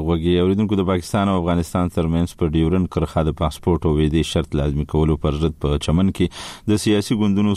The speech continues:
سوداګرو او لغړیانو یا پنډیانو احتجاجي پرلط نن هم روان دی. د نومبر په دیارلسمه پرلطوالو پریکړه کړې چې پر شلم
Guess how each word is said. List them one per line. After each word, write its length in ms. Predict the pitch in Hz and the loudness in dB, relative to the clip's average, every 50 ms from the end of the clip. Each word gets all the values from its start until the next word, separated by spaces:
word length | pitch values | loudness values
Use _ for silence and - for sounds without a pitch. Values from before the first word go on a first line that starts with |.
| - | 0
سوداګرو 540 | - 92 87 82 87 85 85 87 95 98 98 95 | 0 0 0 2 2 2 2 2 2 2 4 4
او 120 | 92 87 82 | 2 2 2
لغړیانو 500 | 80 76 80 78 82 85 85 87 87 82 76 | 0 0 0 0 2 2 2 2 2 0 0
یا 100 | 69 - - | -2 -2 -2
پنډیانو 380 | 80 73 76 80 78 78 76 71 | -2 0 0 0 2 2 0 -2
احتجاجي 420 | - - 73 71 71 73 76 76 - - | -2 -4 -2 -2 -2 -2 -2 -4 -4 -2
پرلط 360 | 76 80 87 117 - - - | -2 0 0 -2 -2 -2 -2
نن 140 | 82 78 71 71 | -2 0 0 0
هم 200 | 76 73 69 73 | 0 0 0 0
روان 300 | 76 76 78 80 82 85 90 | 2 2 2 2 2 2 2
دی. 100 | 90 - - - - - - - - | 0 -2 -4 -10 -16 -16 -10 -4 -2
د 140 | 107 117 123 | 0 0 2
نومبر 280 | 123 123 120 123 120 110 117 | 0 0 0 0 0 0 0
په 100 | 104 110 | 0 2
دیارلسمه 520 | 107 101 104 104 - - 104 104 101 92 - | 2 2 0 -2 -2 0 0 0 0 0 -2
پرلطوالو 580 | 95 90 90 87 - - 95 92 90 87 80 - | -2 0 0 0 0 0 0 0 0 0 -2 0
پریکړه 300 | 110 117 123 - - 92 82 | 0 0 0 0 -2 -4 -2
کړې 180 | - 85 90 95 98 - | 0 0 0 0 0 -2
چې 80 | - 113 | -4 -4
پر 180 | - 82 78 - | -2 -2 -2 -2
شلم 260 | - 82 90 95 95 | -2 0 2 2 2